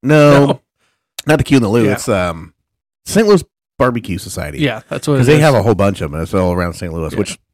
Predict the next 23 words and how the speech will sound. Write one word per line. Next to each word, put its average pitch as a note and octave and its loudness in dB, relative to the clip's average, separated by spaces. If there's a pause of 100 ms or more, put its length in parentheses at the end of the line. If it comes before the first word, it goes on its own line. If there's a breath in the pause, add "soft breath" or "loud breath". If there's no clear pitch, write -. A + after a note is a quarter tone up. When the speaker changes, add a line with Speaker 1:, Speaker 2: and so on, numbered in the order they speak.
(120)
Speaker 1:
I A2 -6
mean, G#2 -4
it's G2 -10
a - -4
little A2 0
bit F2+ -2
of D#2+ -6
a D2 -12
drive D#2 -4
for C#2+ -14
us, C#2 -16
but C2+ -20
Speaker 2:
So, - -16 (120)
so D3 -6
here D#3 -2
is B2+ -4
my B2 -4
gripe A2 -14 (500)
for G#2+ 0
Speaker 1:
Okay. E2+ -4
Speaker 2:
this D2 -8
week. - -18 (100)
Speaker 1:
Yeah. D#2 -10